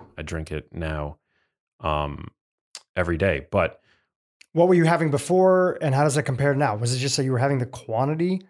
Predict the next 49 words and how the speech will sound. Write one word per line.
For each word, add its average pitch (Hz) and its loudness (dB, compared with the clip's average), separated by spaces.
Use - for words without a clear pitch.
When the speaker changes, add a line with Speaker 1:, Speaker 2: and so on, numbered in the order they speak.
Speaker 2:
or 156 4
it 151 -4
just 151 0
was 139 0
that 143 2
you 131 -2
didn't 143 -2
take 143 -4
a 127 -4
break 135 0
enough 131 0
for 135 -4
your 120 0
body 123 0
to 110 -6
reset? 120 -4
Speaker 1:
I 123 4
was 160 2
having 120 4
probably 120 0
too - -2
much. 92 -2
So 98 -2
I 104 4
was, 107 0
the 101 0
dose 110 0
was 107 -4
probably 92 -2
too 98 -4
high 82 0
for 101 -6
me. 123 -4
Speaker 2:
Which 135 -2
would 131 0
be 135 2
what? 120 0
Speaker 1:
Um, 135 2
well, 120 2
I 117 2
know 156 4
that 127 4
I 113 4
was 101 0
<laughs> - -18
in 110 2
my 95 2
coffee, 98 0
uh, 78 0